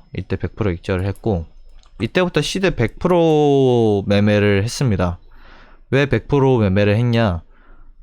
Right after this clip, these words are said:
손절가 훈련을 좀 하고 싶었어요. 어떻게 하면 내가 정신 차리고 제대로 손절가를 꾸준하게 걸 수 있을까 했을 때, 시드 백 프로를 넣으면은 손절을 할 수밖에 없더라고요. 손절가를.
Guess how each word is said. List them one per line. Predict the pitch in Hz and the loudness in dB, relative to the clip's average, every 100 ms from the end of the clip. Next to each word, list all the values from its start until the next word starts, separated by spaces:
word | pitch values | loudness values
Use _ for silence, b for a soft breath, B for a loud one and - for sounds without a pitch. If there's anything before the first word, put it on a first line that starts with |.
| - | -20
손절가 | - 208 220 214 196 - 160 147 135 120 113 110 107 107 | -6 0 2 2 0 0 2 2 4 4 4 4 2 0
훈련을 | 156 143 120 | 0 0 0
좀 | 104 104 | 0 -2
하고 | 127 | -2
싶었어요. | 110 - 107 87 85 - - - - | -2 -6 -6 -4 -8 -10 -20 -20 -10
어떻게 | - 110 165 165 | -4 -4 0 0
하면 | 131 | 2
내가 | 104 101 | 2 0
정신 | 98 101 127 | -2 -4 -2
차리고 | 135 117 104 98 | 0 0 0 -2
제대로 | 95 104 101 | -2 -2 -2
손절가를 | 92 143 139 135 120 113 101 92 87 - - - | -2 -2 0 0 0 0 2 0 -2 -8 -18 -8
꾸준하게 | 175 180 156 120 | -4 0 2 2
걸 | 113 120 | 0 -2
수 | - | -2
있을까 | 95 - - 101 | -6 -6 -4 -2
했을 | 95 98 | -2 -6
때, | - 104 82 B B B B B | -2 -2 -2 B B B B B
시드 | - 220 240 | -8 -2 0
백 | - 120 | 0 -2
프로를 | - 170 170 151 | -2 0 2 2
넣으면은 | 104 110 123 135 135 | 2 2 2 0 0
손절을 | - 175 170 143 | 0 0 0 0
할 | 170 | -4
수밖에 | - 214 - | -4 -4 -2
없더라고요. | 104 151 143 101 90 113 _ _ _ | -4 0 0 0 -2 -6 _ _ _
손절가를. | - 160 156 107 95 123 | -6 -2 0 0 -2 -4